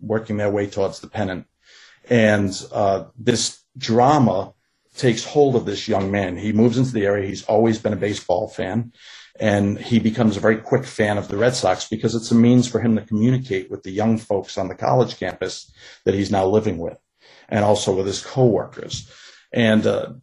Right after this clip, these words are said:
he loves it. He loves his independence. For the first time, he's not being sheltered by his father and his grandmother, and he enjoys that, that freedom.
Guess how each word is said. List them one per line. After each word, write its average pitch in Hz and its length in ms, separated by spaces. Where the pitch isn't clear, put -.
he 117 340
loves 113 420
it. 107 140
He 107 220
loves 113 300
his 98 200
independence. 110 680
For - 80
the 95 60
first 117 320
time, 110 180
he's 90 120
not 98 160
being 95 140
sheltered 110 480
by 92 160
his 90 140
father 117 400
and 95 100
his - 120
grandmother, 120 580
and 92 160
he 104 120
enjoys 107 420
that, 95 280
that 98 140
freedom. 117 540